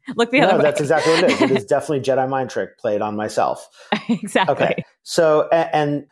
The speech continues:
Speaker 2: if that was the full explanation of the cause,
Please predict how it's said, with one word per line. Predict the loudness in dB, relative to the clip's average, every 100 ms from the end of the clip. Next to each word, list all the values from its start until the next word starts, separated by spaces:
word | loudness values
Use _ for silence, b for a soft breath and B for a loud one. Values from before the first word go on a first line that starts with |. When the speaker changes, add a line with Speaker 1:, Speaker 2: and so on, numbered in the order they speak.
| 0
Speaker 2:
if | 0 4
that | 2 2
was | 2 2 0
the | 2 4 4 0 -4 _ _ -20
full | 0 2 4
explanation | 2 -2 -6 -2 -2 -2 -6
of | -6
the |
cause, | -2 -2 0 -2 -4 -6